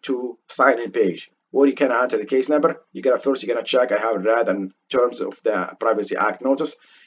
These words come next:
case number," and then it's gonna take you to the next page where you can enter the invoice I D number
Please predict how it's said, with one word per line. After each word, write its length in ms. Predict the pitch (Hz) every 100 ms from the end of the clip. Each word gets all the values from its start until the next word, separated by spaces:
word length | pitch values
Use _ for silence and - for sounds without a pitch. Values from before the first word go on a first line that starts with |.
| -
case 240 | 160 143
number," 240 | 147 143 147
and 220 | - 127
then 80 | 139
it's 100 | 123
gonna 180 | 131 120
take 200 | 147 143
you 80 | 139 _ _
to 140 | - 113
the 80 |
next 240 | 123 139 -
page 320 | 156 160 143
where 180 | 113 151
you 60 |
can 140 | 139 117
enter 420 | 113 123 143 139 _ _ 95
the 140 | 110
invoice 320 | 135 117 117
I 200 | 110 117
D 100 | 120
number 380 | 120 147 151 -